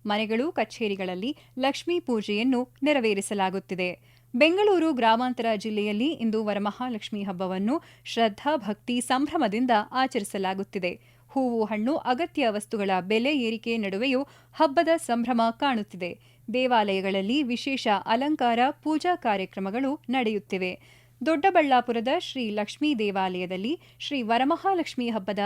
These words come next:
ಅಂಗವಾಗಿ ದೇವಿಗೆ ವಿಶೇಷ ಅಲಂಕಾರ ಹಾಗೂ ಮಹಾಲಕ್ಷ್ಮಿ ಹೋಮ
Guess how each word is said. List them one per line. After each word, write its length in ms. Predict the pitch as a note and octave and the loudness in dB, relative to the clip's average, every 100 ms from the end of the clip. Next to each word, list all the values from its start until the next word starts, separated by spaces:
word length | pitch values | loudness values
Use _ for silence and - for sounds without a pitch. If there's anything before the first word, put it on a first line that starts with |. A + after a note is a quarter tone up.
| G#3 | -2
ಅಂಗವಾಗಿ 600 | G#3 F#3+ F#3 A3 A#3+ A3+ - - A#3 | -4 -4 -2 -2 -2 -6 -8 -8 -2
ದೇವಿಗೆ 480 | E4+ F4 C4+ C#4+ | 0 0 0 0
ವಿಶೇಷ 480 | B3+ A3+ - D#4+ - A#3+ B3 | -2 -4 -4 -4 -2 -2 -2
ಅಲಂಕಾರ 520 | G#3+ G#3+ G#3+ G#3+ G#3+ A#3+ | -2 -4 -4 -2 -2 0
ಹಾಗೂ 480 | D4+ A3 F#3 G3+ A3+ - - A#3 | -2 -2 -2 -2 -2 -6 -10 -2
ಮಹಾಲಕ್ಷ್ಮಿ 680 | A#3+ D#4 E4+ C#4 - A#3 | 0 0 0 -2 -2 -2
ಹೋಮ 260 | A3 F#3 | -2 -2